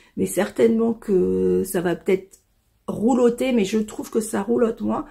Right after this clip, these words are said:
et qu'en plus on voit pas ce fil, le fil qu'on pouvait voir sur, euh, sur le patron initial.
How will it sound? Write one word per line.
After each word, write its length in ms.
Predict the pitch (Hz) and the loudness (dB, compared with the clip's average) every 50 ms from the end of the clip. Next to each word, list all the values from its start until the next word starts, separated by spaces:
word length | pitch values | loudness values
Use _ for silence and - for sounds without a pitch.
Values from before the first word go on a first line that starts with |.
| - - - - - - | -16 -20 -20 -20 -8 -4
et 120 | - 175 - | -2 -2 0
qu'en 180 | - 202 208 | 0 0 0
plus 340 | 208 - - 269 285 - - | 0 -4 -6 -8 -8 -4 -2
on 60 | - 226 | -2 0
voit 280 | 208 214 226 226 214 | 0 2 2 2 2
pas 280 | 214 - - 285 302 294 | 0 0 0 0 0 0
ce 220 | 294 - 233 220 | -2 -2 -2 -4
fil, 640 | 214 214 - - - - 285 262 254 220 - - - - - - - - - - - - - - _ _ - | -4 -4 -8 -12 -10 -6 -4 -4 -2 -4 -4 -6 -10 -18 -20 -20 -20 -20 -20 -20 -20 -20 -20 -20 _ _ -2
le 160 | 240 208 214 214 | 4 4 6 4
fil 320 | 214 - - 285 262 - | 4 0 -6 -8 -8 -6
qu'on 180 | - 233 190 208 | -4 -4 -4 -4
pouvait 360 | - - 269 254 240 226 220 | -6 -8 -6 -2 0 2 2
voir 380 | 202 202 220 240 247 - - | 2 0 -2 -2 -4 -4 -8
sur, 440 | - - - - 208 214 214 214 226 | -16 -18 -12 -6 -4 -4 -4 -4 -4
euh, 680 | 208 202 196 196 196 196 202 190 185 185 180 175 185 208 | -4 -4 -4 -4 -4 -6 -6 -8 -8 -10 -10 -12 -12 -14
sur 220 | - - 208 202 | -12 -8 -6 -4
le 120 | 196 196 202 | -4 -4 -4
patron 360 | 196 196 202 - - 262 233 | -6 -8 -8 -8 -8 -4 -2
initial. 460 | 214 202 202 196 - - - 185 | 0 0 0 -2 -4 -8 -12 -12